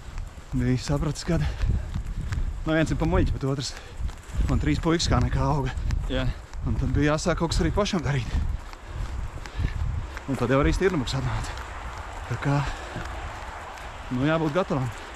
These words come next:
Speaker 1: tiem jaunajiem pagriezieniem.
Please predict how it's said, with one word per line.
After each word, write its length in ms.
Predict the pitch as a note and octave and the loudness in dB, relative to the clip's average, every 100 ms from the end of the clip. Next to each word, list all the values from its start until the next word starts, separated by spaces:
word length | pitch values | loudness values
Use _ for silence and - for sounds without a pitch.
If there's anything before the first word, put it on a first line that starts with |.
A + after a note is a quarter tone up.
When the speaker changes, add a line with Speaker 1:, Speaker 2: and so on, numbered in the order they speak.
| - - - - | -12 -10 -8 -2
Speaker 1:
tiem 220 | C3 C3 | 2 4
jaunajiem 420 | D3 C3 B2 B2+ B2 - - - - - - - - - - | 4 4 4 2 0 -6 -12 -14 -14 -14 -14 -16 -16 -14 -10
pagriezieniem. 680 | - D3 D#3 D3+ D#3+ E3+ D3+ | -4 2 2 4 2 2 0